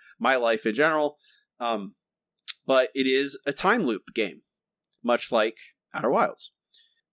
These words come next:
And in Elsinore, it is set in the events of Hamlet, Shakespeare's play.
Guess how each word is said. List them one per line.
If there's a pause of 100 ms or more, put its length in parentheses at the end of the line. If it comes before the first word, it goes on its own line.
(120)
And
in
Elsinore, (260)
it
is
set (460)
in
the
events
of
Hamlet, (440)
Shakespeare's
play.